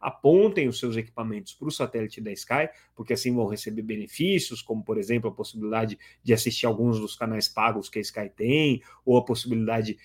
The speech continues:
de ter mais canais, mais alternativas de canais. Se isso acontecer,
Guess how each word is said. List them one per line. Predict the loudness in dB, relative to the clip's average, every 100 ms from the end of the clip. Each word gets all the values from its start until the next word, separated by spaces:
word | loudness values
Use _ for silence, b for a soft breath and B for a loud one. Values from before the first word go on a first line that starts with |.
| b
de | -6
ter | 0 0
mais | 2 2 2
canais, | 0 -4 0 -2
mais | 0 0 2
alternativas | 0 -2 -4 -4 -6 -8 -6
de |
canais. | -6 -4 -4 -6 b b -6
Se | 0 2
isso | 2 0
acontecer, | -2 0 0 4 6 4